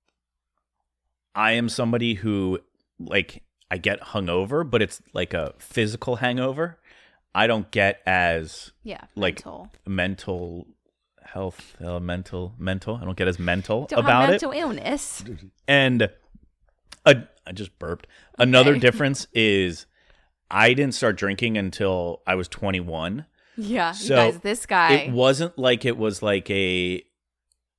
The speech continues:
Speaker 1: I don't know, when you talk about it, you were like, "Yeah, I was drinking so early and drinking so much, so I, like, ran through it pretty
Speaker 2: Yeah.
Speaker 1: quick." And then, you know, you get into your mid to
Speaker 2: This
Speaker 1: late twenties
Speaker 2: boy
Speaker 1: and you're
Speaker 2: didn't start
Speaker 1: like,
Speaker 2: drinking until he was twenty-one.
Speaker 1: Well, right before twenty-one,
Speaker 2: God
Speaker 1: but
Speaker 2: bless.
Speaker 1: yeah.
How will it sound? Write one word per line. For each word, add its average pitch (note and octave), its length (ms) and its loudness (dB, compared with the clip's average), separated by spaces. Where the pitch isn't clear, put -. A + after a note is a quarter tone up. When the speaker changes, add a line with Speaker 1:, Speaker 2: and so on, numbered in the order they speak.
Speaker 1:
I A#2 80 -2
don't B2 60 0
know, G2+ 160 2
when A2+ 160 0
you B2+ 160 2
talk A2+ 260 2
about G2+ 200 4
it, - 60 0
you G#2 100 -2
were G#2 80 -2
like, F2 200 -2
"Yeah, A#2+ 140 2
I G2+ 40 4
was F#2 140 -4
drinking A2 340 -6
so G2 200 -2
early A#2 280 2
and G#2 100 -4
drinking G#2 320 -8
so F#2+ 160 -8
much, A2+ 380 -2
so F2 100 -2
I, F2 80 2
like, F2+ 260 -4
ran G#2 300 -2
through A#2 320 0
it - 100 -4
pretty G2 180 -2
Speaker 2:
Yeah. C#3 120 -6
Speaker 1:
quick." C#3 340 2
And F#2+ 120 -2
then, G2 340 -4
you F#2 160 -6
know, F2 260 -4
you G#2 140 -4
get G#2+ 140 0
into G2 120 -6
your F#2 220 -2
mid G2 220 -4
to G#2 60 -2
Speaker 2:
This A#2+ 80 2
Speaker 1:
late - 60 -10
twenties A#2 640 0
Speaker 2:
boy - 80 -18
Speaker 1:
and F#2 120 -4
you're G2+ 120 2
Speaker 2:
didn't G2 100 2
start F#2 140 2
Speaker 1:
like, F2 200 0
Speaker 2:
drinking E3+ 440 -12
until E3+ 220 -12
he E3+ 140 -12
was D#3+ 160 -14
twenty-one. - 500 -18
Speaker 1:
Well, G2+ 240 -4
right G2+ 180 -2
before E2 340 -10
twenty-one, - 460 -20
Speaker 2:
God - 160 -10
Speaker 1:
but D2+ 60 -6
Speaker 2:
bless. - 120 -10
Speaker 1:
yeah. E2+ 200 -6